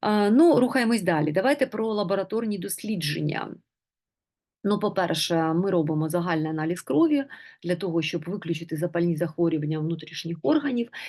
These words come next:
які можуть супроводжуватися полінейропатичним синдромом. Це можуть бути якісь системні захворювання, ми знайдемо підвищення сої, лейкоцитоз,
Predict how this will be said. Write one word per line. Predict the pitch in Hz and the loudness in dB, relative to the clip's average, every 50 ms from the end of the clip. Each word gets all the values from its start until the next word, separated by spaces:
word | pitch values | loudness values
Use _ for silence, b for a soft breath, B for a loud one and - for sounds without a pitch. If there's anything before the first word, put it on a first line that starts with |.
| B B | B B
які | 196 180 - 214 185 | -4 -2 0 2 2
можуть | 190 202 214 202 - 185 175 170 | 4 4 2 2 2 0 -2 -4
супроводжуватися | - - - - 180 175 - 190 175 170 185 175 165 160 170 170 165 165 165 156 - 175 | -4 -8 -8 -8 -6 -4 -2 0 2 2 2 2 2 2 2 2 2 0 -2 -2 -2 -2
полінейропатичним | 170 - 185 175 165 165 165 160 160 156 160 151 156 165 160 - 175 170 - 165 165 156 | 0 2 2 4 4 4 2 0 0 -2 -2 -2 -4 -4 -2 -2 -4 -4 -4 -6 -6 -4
синдромом. | 156 - - 170 160 165 165 151 151 151 151 151 151 B B B B B | -4 -2 -2 0 0 2 2 2 2 2 2 0 -2 B B B B B
Це | B - 285 | B 0 2
можуть | 247 196 156 156 | 2 2 2 0
бути | 151 156 151 160 | 0 -2 -2 -4
якісь | 160 - 165 151 151 - | -4 -4 -4 -2 0 0
системні | - - - 147 - - 226 233 247 277 294 277 | 0 -2 -4 -6 -6 -4 -4 -2 -2 -2 -2 0
захворювання, | 269 294 277 277 - 247 269 269 269 262 247 240 233 233 226 | 0 -2 -2 -2 -2 0 2 2 2 2 0 -2 -2 -4 -4
ми | 208 202 190 | -4 -4 -2
знайдемо | 165 170 160 160 156 160 156 156 156 | -2 0 0 0 0 -2 -2 -2 -4
підвищення | 156 165 156 160 151 160 156 - - 165 151 151 151 151 | -4 -6 -4 0 0 0 0 -2 -4 -4 -2 -2 0 0
сої, | 151 - - 208 208 220 247 269 269 240 | 0 -2 -2 0 0 2 2 2 0 0
лейкоцитоз, | 175 151 151 151 - 156 151 - - 175 170 - 220 240 262 277 277 - | 0 0 -2 -2 -4 -8 -8 -6 -6 -6 -4 -4 0 2 2 2 0 -2